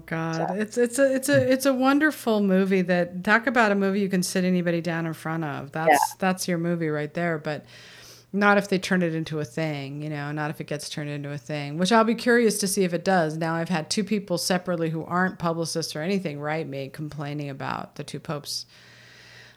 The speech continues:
Speaker 1: So, um, I just, the only thing I can say about that to put this subject to rest is that,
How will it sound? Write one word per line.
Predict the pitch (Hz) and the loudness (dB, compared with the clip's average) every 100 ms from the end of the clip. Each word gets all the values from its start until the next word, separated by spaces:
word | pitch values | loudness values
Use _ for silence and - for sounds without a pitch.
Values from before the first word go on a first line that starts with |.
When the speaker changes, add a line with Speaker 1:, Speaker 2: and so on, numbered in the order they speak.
| - | -10
Speaker 1:
So, | - 185 160 151 - | -4 0 0 -2 -6
um, | 165 156 147 | -6 -4 -4
I | - 185 | 0 0
just, | 190 - 180 180 | 0 -6 -4 0
the | 196 | 2
only | 208 | 2
thing | 208 196 | 2 2
I | |
can | 185 180 | 0 0
say | 180 | 2
about | 180 175 156 | 2 2 -2
that | 156 151 | -4 -4
to | - | -6
put | - 175 | -8 -6
this | 160 | -6
subject | - - 165 151 147 - | -6 -6 -6 -6 -8 -8
to | |
rest | 151 180 156 - | 0 0 0 -2
is | 151 151 | -6 -4
that, | 151 143 143 | -4 -4 -6